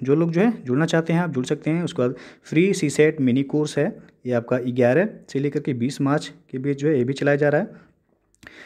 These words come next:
उसके बाद जो है आपका फ्री मिनी कोर्स है फॉर यूपीपीएससी प्रीलिम्स के लिए, तो ये भी आप जो है देख सकते हैं,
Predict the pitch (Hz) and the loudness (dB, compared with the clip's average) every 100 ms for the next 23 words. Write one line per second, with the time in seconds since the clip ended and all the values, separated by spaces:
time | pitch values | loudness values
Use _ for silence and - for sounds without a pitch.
0 | - - - 156 196 202 202 196 196 196 | -20 -20 -14 -2 4 4 4 2 2 0
1 | 208 - 190 190 190 180 156 175 160 160 | 0 -2 0 0 -2 -2 -2 -2 0 0
2 | 190 180 131 131 139 165 170 165 175 185 | 0 -2 -2 0 -2 -2 -2 -2 -2 -2
3 | 180 131 143 165 170 160 165 - - _ | -2 0 0 0 0 2 0 -2 -10 _
4 | _ _ - 131 131 143 160 151 160 151 | _ _ -10 0 0 4 2 2 0 0
5 | 147 147 - 151 254 - | -2 -2 -2 -2 -2 -8